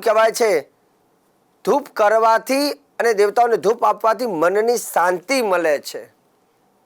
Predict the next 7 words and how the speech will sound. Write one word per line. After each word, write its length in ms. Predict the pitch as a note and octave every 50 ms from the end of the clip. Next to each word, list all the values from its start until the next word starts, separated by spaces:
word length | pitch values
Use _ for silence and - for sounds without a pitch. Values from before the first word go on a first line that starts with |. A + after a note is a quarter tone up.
| _ _ _ _ _ _ _ _ _ _ _ _ _ _ _ _ _ _ _ _ _ _ _ _ _ _ _ _ _ _ _ _ _ _ _ _ _ _ _ _ - -
ધૂપના 400 | F3+ F#3+ - - A#3+ B3+ B3+ B3
પણ 180 | B3 B3+ A#3+ A3+ F#3+
અલગ 260 | A3 A3+ A3+ G#3 A3+
અલગ 120 | A#3 G#3 - -
પ્રકાર 320 | G3 F#3+ F#3 G3+ G3 F#3 F3+ E3+
છે. 160 | - D#3+ C#3 B2 _ _ _ _ _ -
જો 160 | E3+ B3 A#3